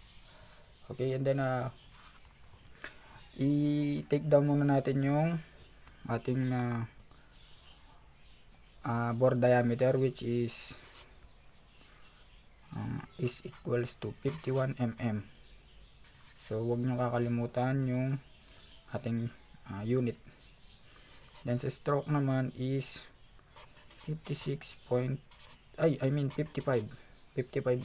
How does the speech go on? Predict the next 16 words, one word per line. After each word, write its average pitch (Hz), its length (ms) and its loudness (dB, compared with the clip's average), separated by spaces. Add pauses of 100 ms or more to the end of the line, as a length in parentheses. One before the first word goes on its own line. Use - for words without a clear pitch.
to. 110 80 -2 (1400)
Okay. - 180 -8 (680)
Lagyan 110 180 -6
natin 107 300 -6
ng 104 80 -6
bracket. 101 320 -6 (720)
Fifty-five 139 640 -2 (200)
point 127 280 -2 (160)
two 127 240 -2
M 113 160 -6 (120)
M. 110 120 -6 (240)
So, 104 120 -6
sorry 120 280 0
doon. 113 320 -4 (880)
So, 143 200 -2
ayan. 151 280 8